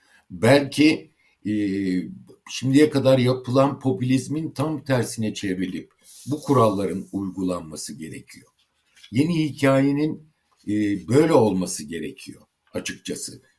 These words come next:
Başka türlü bu ülkenin ayağa kalkabilmesi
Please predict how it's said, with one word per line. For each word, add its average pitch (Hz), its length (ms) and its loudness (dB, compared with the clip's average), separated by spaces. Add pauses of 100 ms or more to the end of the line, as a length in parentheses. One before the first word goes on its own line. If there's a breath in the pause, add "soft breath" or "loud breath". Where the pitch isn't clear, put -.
(140 soft breath)
Başka - 360 0
türlü 123 580 0 (360)
bu 147 280 0
ülkenin 127 420 0
ayağa 113 400 0
kalkabilmesi 98 1120 -2